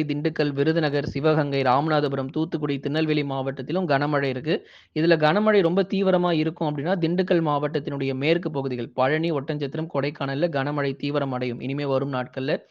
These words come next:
மதுரை மாவட்டங்கள்ல லைட்டா தாங்க மழை வருது, கொஞ்சமா அங்க மிதமான மழை, அங்கொன்றும் இங்கொன்றுமா மழை வந்துகிட்டு இருக்கு.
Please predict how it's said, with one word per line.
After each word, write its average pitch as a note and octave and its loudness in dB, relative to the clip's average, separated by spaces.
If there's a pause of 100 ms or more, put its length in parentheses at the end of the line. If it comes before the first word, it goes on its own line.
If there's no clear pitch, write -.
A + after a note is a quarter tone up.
(300)
மதுரை E3+ 6
மாவட்டங்கள்ல E3 2
லைட்டா F3 2
தாங்க F3 2
மழை D#3 2
வருது, C#3+ 0
கொஞ்சமா D#3 0
அங்க D#3+ 0
மிதமான D#3+ 0
மழை, D3 0
அங்கொன்றும் D#3 0
இங்கொன்றுமா D3 -2
மழை C3+ 0
வந்துகிட்டு C3+ -4
இருக்கு. C3+ -2